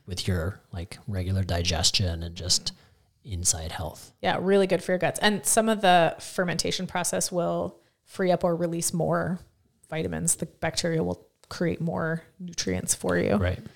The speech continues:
Speaker 2: Little helpful bacteria. So yeah, super good for the gut. So where people think gut health, they think fiber. If you don't have a great gut mo-,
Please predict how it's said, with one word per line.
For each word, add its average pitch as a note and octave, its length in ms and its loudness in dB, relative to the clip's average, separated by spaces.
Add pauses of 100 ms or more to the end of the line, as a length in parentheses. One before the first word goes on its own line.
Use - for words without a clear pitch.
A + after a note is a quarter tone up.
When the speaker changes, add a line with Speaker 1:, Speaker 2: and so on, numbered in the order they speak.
(240)
Speaker 2:
Little - 120 -6
helpful - 360 0
bacteria. - 580 -8 (140)
So - 100 0
yeah, - 100 4
super A#3+ 280 2
good G#3+ 160 4
for A3 120 2
the F3+ 60 0
gut. A3 340 6 (460)
So - 160 2
where G3+ 560 6 (480)
people A#3+ 220 4
think A3 240 2
gut F#3+ 160 10
health, G#3 180 4
they G3+ 80 2
think F3+ 220 -2
fiber. A3 580 2 (260)
If - 140 -8
you G3+ 80 0
don't F#3+ 300 4
have F#3 280 0
a G#3 60 2
great F3 300 2
gut - 160 2
mo-, G3 120 -2